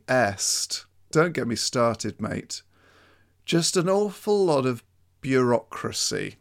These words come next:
in the world these days. And sometimes you kind of want to go,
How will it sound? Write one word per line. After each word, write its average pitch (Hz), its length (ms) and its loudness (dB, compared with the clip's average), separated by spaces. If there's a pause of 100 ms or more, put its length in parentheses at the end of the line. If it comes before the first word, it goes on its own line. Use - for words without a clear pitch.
(260)
in 110 160 -2
the 104 120 -2
world 101 520 -2
these 104 380 -4
days. 120 600 -2 (1400)
And 156 180 2
sometimes 143 1000 4 (400)
you 156 200 -2
kind 156 340 2
of 143 120 2
want 151 180 6
to 151 60 2
go, 147 460 4